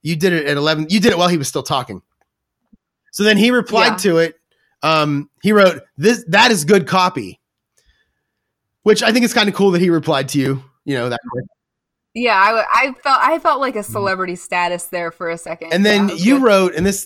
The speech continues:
Speaker 1: kinda made me chuckle a little bit. You wrote, "Wait, is a copy the same thing as a blurb, or does one go to the back of the book and the other goes on Amazon? Shoot, now I'm confused again." Copy is just the name,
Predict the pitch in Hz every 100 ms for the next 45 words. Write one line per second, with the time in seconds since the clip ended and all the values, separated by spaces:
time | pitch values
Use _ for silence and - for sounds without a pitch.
0 | - 185 165 156 143 156 131 127 123 123
1 | 127 202 202 160 180 220 143 - 156 151
2 | 139 - 208 226 269 220 - 208 214 208
3 | 220 202 185 135 139 185 214 175 160 165
4 | 196 208 202 175 170 185 202 180 160 190
5 | - - - 151 170 185 196 190 180 165
6 | 160 208 190 160 127 117 - - 262 180
7 | 156 190 196 190 170 220 240 165 131 117
8 | 92 92 _ _ _ _ _ _ - 240
9 | 226 226 214 190 180 143 180 - - _
10 | 147 170 175 175 180 170